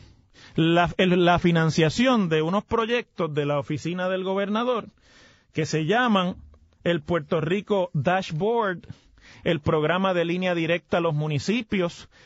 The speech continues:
la mesa de diálogo s-, multisectorial permanente, que es un nombre fino para decir la Comisión de Igualdad de la Estadidad,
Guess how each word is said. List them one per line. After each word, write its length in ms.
la 400
mesa 680
de 200
diálogo 1000
s-, 280
multisectorial 1080
permanente, 920
que 80
es 60
un 120
nombre 300
fino 420
para 240
decir 460
la 320
Comisión 680
de 140
Igualdad 800
de 220
la 100
Estadidad, 1200